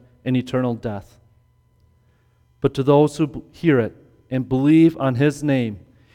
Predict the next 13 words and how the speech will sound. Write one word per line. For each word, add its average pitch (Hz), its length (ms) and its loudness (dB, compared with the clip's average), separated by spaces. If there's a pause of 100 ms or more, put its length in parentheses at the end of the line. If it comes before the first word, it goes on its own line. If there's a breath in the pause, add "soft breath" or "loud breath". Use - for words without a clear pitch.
it 147 100 2
is 151 160 2
a 151 60 2
call 156 400 6
to 160 200 -2
everlasting 135 800 2
glory. 110 460 -6 (1300)
And 120 140 -6
may 135 140 2
the 139 140 0
Lord 143 300 2
preserve 143 460 -2
us - 340 -10